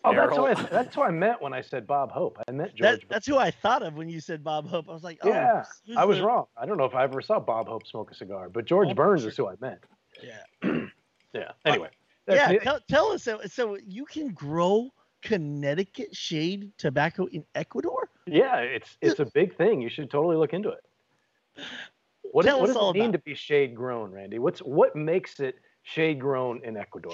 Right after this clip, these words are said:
Speaker 2: Why is,
Speaker 1: Well,
Speaker 2: why
Speaker 1: well,
Speaker 2: is
Speaker 1: well,
Speaker 2: Ecuador
Speaker 1: you
Speaker 2: such a big deal when it comes to
Speaker 1: Well,
Speaker 2: shade
Speaker 1: well,
Speaker 2: grown?
Speaker 1: y-, well, well, you know, it's like you, you've got your, your bro-, your, you know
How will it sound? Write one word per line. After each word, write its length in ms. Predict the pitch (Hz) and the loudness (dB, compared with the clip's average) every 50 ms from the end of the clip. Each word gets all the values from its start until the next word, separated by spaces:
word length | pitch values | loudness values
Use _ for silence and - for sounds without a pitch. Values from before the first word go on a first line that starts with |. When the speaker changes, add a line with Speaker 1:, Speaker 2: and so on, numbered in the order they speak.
| 82 87 | -6 -2
Speaker 2:
Why 280 | 92 107 139 147 147 151 | 2 4 6 6 8 8
is, 60 | - | 8
Speaker 1:
Well, 200 | 269 277 269 - - | 8 6 6 4 2
Speaker 2:
why 80 | - | 2
Speaker 1:
well, 180 | 254 262 - - | 4 4 4 4
Speaker 2:
is 60 | - | 4
Speaker 1:
well, 120 | 247 247 254 | 4 2 2
Speaker 2:
Ecuador 280 | 240 233 226 - - - | 2 2 0 -4 -6 -8
Speaker 1:
you 40 | - - | -12 -10
Speaker 2:
such 160 | - 147 - | -10 -10 -10
a 40 | 127 | -6
big 320 | 101 - 147 139 117 95 | -2 -2 -2 -2 -2 -4
deal 260 | - 131 131 120 101 85 78 | -8 -6 -6 -4 -6 -6 -10
when 120 | - - | -16 -20
it 100 | - _ | -20 _
comes 200 | - - 82 - - - | -20 -20 -20 -20 -20 -18
to 80 | - - - _ _ - - | -18 -18 -20 _ _ -2 0
Speaker 1:
Well, 100 | 247 240 | 0 2
Speaker 2:
shade 100 | - - | 2 2
Speaker 1:
well, 100 | 247 262 | 2 2
Speaker 2:
grown? 80 | 269 262 | 2 2
Speaker 1:
y-, 60 | 226 - 247 262 269 | 0 -2 0 0 2
well, 180 | 285 - 233 254 | 0 0 0 -2
well, 80 | 269 | -2
you 160 | 262 247 262 | 0 2 4
know, 180 | 254 262 269 262 | 6 6 6 6
it's 200 | 262 254 - - | 4 2 2 2
like 220 | 247 233 214 - | 2 2 2 2
you, 80 | 220 208 | 0 -2
you've 300 | 196 - - 180 175 175 | 0 0 0 0 0 2
got 200 | 175 208 196 - | 4 2 2 4
your, 180 | 208 196 196 196 | 2 2 2 2
your 240 | 175 - 185 190 185 | 2 0 0 0 0
bro-, 260 | 151 - 175 180 - | 0 0 0 0 0
your, 300 | - 196 190 185 175 165 | -2 -4 -4 -4 -4 -4
you 100 | 175 180 | -4 -4
know 220 | 175 165 170 165 | -4 -4 -4 -6